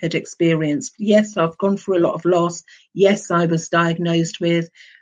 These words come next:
uh, life-threatening diseases and, and everything like that. But I had strategies. I'd,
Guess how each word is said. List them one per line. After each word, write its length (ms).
uh, 240
life-threatening 720
diseases 840
and, 320
and 400
everything 460
like 260
that. 320
But 220
I 120
had 360
strategies. 920
I'd, 200